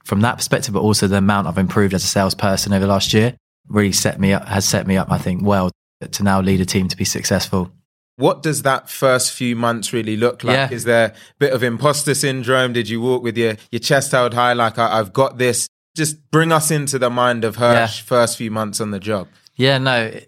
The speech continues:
Speaker 1: definitely imposter syndrome. Also felt really weird, uh, and I felt this most two weeks ago when we were in Vegas for our S K O.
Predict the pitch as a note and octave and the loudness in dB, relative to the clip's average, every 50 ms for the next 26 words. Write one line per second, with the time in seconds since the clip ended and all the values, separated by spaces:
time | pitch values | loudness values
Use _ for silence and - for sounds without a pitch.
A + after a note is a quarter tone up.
0 | _ _ - C3+ B2 - - - A#2 A#2 A2+ A2 G#2+ G#2 - G#2+ - - - A2 | _ _ -2 -2 -2 -2 -6 -10 -10 -8 -8 -8 -8 -6 -8 -8 -8 -8 -10 -12
1 | - - G#2+ G#2 F#2+ G2 F#2+ F#2+ G2 G#2+ A2 _ _ _ _ _ _ - - D#3 | -10 -8 -8 -6 -6 -4 -4 -4 -6 -8 -12 _ _ _ _ _ _ 0 2 2
2 | E3+ D#3 - D#3+ D3 C#3 C3 - C3+ B2 - A#2+ A#2+ A2 A2 G#2+ G#2+ A#2 A#2+ A#2 | 2 4 4 2 2 2 0 0 -2 -2 0 0 2 2 2 4 4 4 4 2
3 | A2 G2+ F2 - - _ _ _ _ _ _ _ - D#2+ - - A2 A2 G#2+ G#2+ | 2 0 -2 -6 -14 _ _ _ _ _ _ _ -10 -8 -6 -4 0 0 0 0
4 | - - C3+ B2+ - B2 A2 - A2+ A2 G#2+ G#2+ F#2+ - - - - _ _ _ | 0 0 0 0 0 -2 -2 0 2 2 2 2 0 -4 -8 -12 -16 _ _ _
5 | _ - - B2 A2 A2+ A2+ - - - G#2+ G#2 G2+ G2+ G2+ G2+ G2 F#2+ F2+ A2+ | _ -6 -2 -2 0 0 0 -2 -2 -2 -2 0 0 0 -2 -2 -2 0 0 0
6 | A#2 A2+ F#2+ G2+ F#2 - - G2+ F#2+ G2 G2+ F#2+ - - - G#2 G#2 G#2+ G2+ F#2 | 2 0 0 -2 -4 -4 -2 -2 0 0 0 -2 -2 -2 0 0 2 2 0 0
7 | F2 | -4